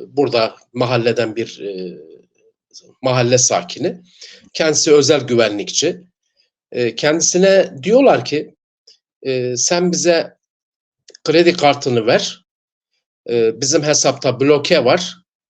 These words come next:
E, hesaba yüz bin lira yatacak. Sana on bin lirasını vereceğiz." Ya şimdi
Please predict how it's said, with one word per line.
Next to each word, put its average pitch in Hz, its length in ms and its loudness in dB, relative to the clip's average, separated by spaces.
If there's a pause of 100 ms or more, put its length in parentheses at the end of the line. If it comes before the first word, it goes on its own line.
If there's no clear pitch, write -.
(540)
E, - 80 -10
hesaba 156 480 0
yüz 170 280 -2
bin 139 140 2
lira 113 180 2
yatacak. 113 540 -2 (120)
Sana 202 320 0
on 208 260 4
bin 180 120 4
lirasını 143 460 2
vereceğiz." - 640 -8 (920)
Ya 180 160 4
şimdi 214 560 2